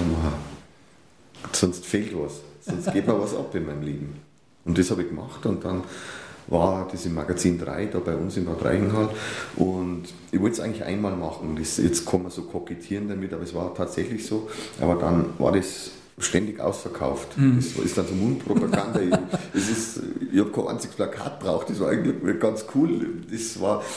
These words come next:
Speaker 1: am Anfang kennt man viel, gell? Da kommen Verwandte, bekannte Freunde.
Speaker 2: Mhm.
Speaker 1: Und dann hat sich das irgendwie rumgesprochen und scheinbar hab ich irgendeinen Nerv getroffen. Und dann war's tatsächlich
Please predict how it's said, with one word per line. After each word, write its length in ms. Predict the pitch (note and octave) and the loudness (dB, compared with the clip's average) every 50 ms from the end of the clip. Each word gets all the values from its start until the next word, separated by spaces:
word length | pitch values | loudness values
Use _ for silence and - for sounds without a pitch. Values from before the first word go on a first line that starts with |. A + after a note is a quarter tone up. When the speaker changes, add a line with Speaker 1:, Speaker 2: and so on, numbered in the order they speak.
| - - | -4 0
Speaker 1:
am 120 | - E2+ - | 2 4 4
Anfang 320 | - G#2 A2+ A#2+ A2 F#2+ | 4 4 2 0 -2 -4
kennt 320 | - - F#2 F2 F#2+ - - | -2 -2 -4 -4 -2 -2 -4
man 100 | F#2+ F#2 | -4 -2
viel, 320 | - - F#2+ F#2 F#2 F2 | -2 -2 0 0 0 -2
gell? 300 | E2+ E2+ E2+ F2+ F#2+ - - | 0 0 0 2 0 0 -2
Da 60 | - | -4
kommen 360 | - - D#2+ D#2+ E2 D#2+ D#2 D#2 | -2 2 4 4 4 4 4 2
Verwandte, 520 | - - D#2 - C2 D#2+ E2+ E2 - E2 | 0 0 0 2 4 2 2 2 -2 -4
bekannte 440 | - - - - E2 D#2 - - - | -6 -4 -2 0 0 2 2 0 -2
Freunde. 400 | - - C#3+ C3+ B2 G2+ G2 F2+ | 2 4 6 6 6 6 4 0
Speaker 2:
Mhm. 40 | - - - - - - - - - - | -2 -6 -10 -10 -12 -12 -12 -12 0 2
Speaker 1:
Und 140 | F2 F2 E2+ | 2 4 4
dann 400 | E2 E2 F#2 G2+ G2+ G2+ F#2+ - - - - - _ _ _ - F2 | 4 2 2 0 -2 -2 -4 -6 -8 -12 -18 -20 _ _ _ -18 -18
hat 100 | F#2 F2+ - | -16 -16 -2
sich 80 | F#2+ | 0
das 120 | F2+ F2 - | 2 4 6
irgendwie 340 | - G2 G#2 G#2+ F#2+ F2 | 4 4 6 4 4 4
rumgesprochen 680 | F2 F#2+ A2 C3 B2+ - - - A2 G#2+ - - G#2+ G#2 | 4 4 4 2 0 -2 0 2 2 2 4 4 4 4
und 120 | F2+ E2+ | 4 4
scheinbar 320 | - D#2 D#2+ F2+ F2+ F#2 F#2 | 0 -2 -2 0 0 0 2
hab 100 | F#2 F#2 | 2 2
ich 80 | F2+ | 2
irgendeinen 280 | F2 E2+ F2+ F#2 F2 F2 | 2 2 2 2 4 4
Nerv 320 | E2+ E2+ E2 E2+ - - | 4 4 4 2 0 -2
getroffen. 560 | - - - - E2+ F2 E2+ - - B2+ A#2+ - - - - - _ - _ _ _ _ - - | -4 -4 -2 0 0 0 -2 -2 -4 -4 -4 -6 -8 -14 -20 -20 _ -20 _ _ _ _ -2 2
Und 60 | - F#2 | 4 6
dann 120 | F#2 F2 | 6 6
war's 200 | F2+ F2 - - | 6 4 4 2
tatsächlich 640 | - - - E2+ E2 E2+ F2+ F2+ - - - - - | 0 2 2 2 4 4 4 2 2 0 -2 0 0